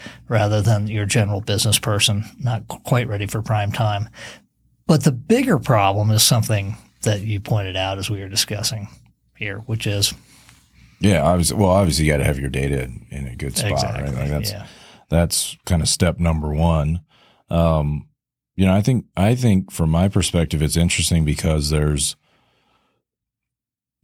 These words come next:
Speaker 2: Chat, like Chat G P T, for example, there's been so many advances in that thing since the initial hype. Like, there's so many cool things.
Speaker 1: It's
Speaker 2: I was, like,
Speaker 1: amazing, yeah.
Speaker 2: using it today. I was saying, you know,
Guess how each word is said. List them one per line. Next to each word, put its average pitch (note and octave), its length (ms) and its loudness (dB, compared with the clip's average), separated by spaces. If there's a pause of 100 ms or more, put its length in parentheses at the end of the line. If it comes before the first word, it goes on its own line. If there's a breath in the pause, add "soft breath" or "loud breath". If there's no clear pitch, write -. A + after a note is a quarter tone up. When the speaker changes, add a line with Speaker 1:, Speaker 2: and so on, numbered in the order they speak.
Speaker 2:
Chat, - 280 2
like F2 160 2
Chat G2 240 2
G F#2 160 2
P E2+ 80 2
T, D#2+ 220 -2
for F2 160 0
example, F#2+ 580 0
there's F#2 160 0
been C#2+ 100 0
so E2 220 2
many D2 220 0
advances D2+ 500 -2
in E2 80 2
that E2 200 2
thing F#2 180 4
since D2+ 320 -2
the C#2+ 180 -4 (100)
initial D2+ 380 0
hype. D#2+ 480 -2
Like, D#2+ 160 0
there's F#2 180 0
so E2 140 0
many D2 180 -2
cool D#2 220 -6
things. D2+ 220 0
Speaker 1:
It's - 80 4
Speaker 2:
I - 20 4
was, - 140 2
like, A#2 140 0
Speaker 1:
amazing, G2 140 -8 (140)
yeah. A2+ 220 -4
Speaker 2:
using F2+ 320 4
it E2+ 120 0
today. G#2 600 2
I D2 120 -6
was - 120 -6
saying, D2 280 -2
you D2+ 100 0
know, C#2+ 160 -6